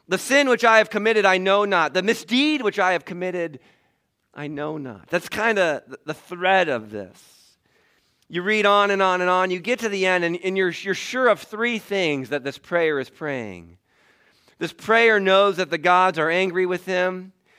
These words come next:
that his sin has caused that anger, and that he must do something about sin to placate the God's wrath. But he's ignorant of three things. He doesn't know which God is angry. To the unknown God or goddess, "I don't know.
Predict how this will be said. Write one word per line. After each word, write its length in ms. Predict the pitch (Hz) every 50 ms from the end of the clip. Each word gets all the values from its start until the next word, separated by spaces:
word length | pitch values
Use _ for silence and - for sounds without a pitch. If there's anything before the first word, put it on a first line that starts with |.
| _ _ _
that 140 | - 165 160
his 140 | 165 147 -
sin 320 | - - - 202 202 190
has 200 | 180 170 151 -
caused 540 | - - - 175 170 180 180 180 170 147 143
that 180 | 165 156 143
anger, 560 | - 139 143 147 156 156 160 160 165 170 165 - _ _ _ _ _ _ _ _ _ -
and 100 | 156 160
that 100 | 160 165
he 80 | 165
must 300 | 170 180 196 190 - -
do 160 | - 196 196
something 480 | 180 - - 185 175 165 165 170 170 160
about 280 | 151 151 147 147 135 -
sin 400 | - - 170 165 151 139 135 131
to 100 | - -
placate 540 | - _ 147 147 147 143 - 156 135 123
the 80 | - 135
God's 340 | 113 131 123 117 113 104 -
wrath. 480 | - 139 135 135 123 98 90 _ _ _ _ _ _ _ _ _ _ _ _ _ _ _ _ _ _ _ _
But 140 | 135 151
he's 140 | 156 151 123
ignorant 400 | 185 208 185 170 151 127 117 113
of 80 | 107 -
three 220 | - 123 123 117
things. 300 | 113 - 120 113 107 101
He 120 | - 131 135
doesn't 340 | 151 151 156 156 170 113
know 180 | 143 147 156 151
which 220 | 135 147 147 -
God 220 | - 160 147 143 139
is 100 | 117 120
angry. 420 | 135 151 160 120 92 80 76 73 _ _ _ _ _ _ _ _ _ _ _ _ _
To 100 | - 202
the 120 | 190 208 220
unknown 420 | 226 240 233 233 233 233 226 220
God 300 | 175 202 214 233 240 233
or 80 | 208 185
goddess, 340 | 175 202 247 262 202 180 -
"I 120 | 254 320
don't 100 | 302 262
know. 500 | 277 311 339 339 302 285 294 302 453 -